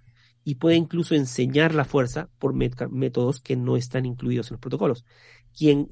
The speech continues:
tiene un Padawan y no es un maestro Jedi en el, con el título,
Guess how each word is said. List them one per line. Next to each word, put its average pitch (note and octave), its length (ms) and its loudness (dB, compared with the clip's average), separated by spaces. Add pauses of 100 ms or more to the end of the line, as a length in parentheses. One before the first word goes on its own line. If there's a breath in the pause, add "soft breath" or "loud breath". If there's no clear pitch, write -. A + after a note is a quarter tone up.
tiene B3+ 220 2
un G#3+ 120 2
Padawan C3 560 0
y C3 120 -4
no D3+ 320 2
es F#3+ 300 2
un C#3+ 180 -4
maestro B2 420 -4
Jedi B2 480 -2
en A#2+ 120 -8
el, A2+ 120 -14
con A#2 120 -6
el A#2 120 -6
título, B2 460 -6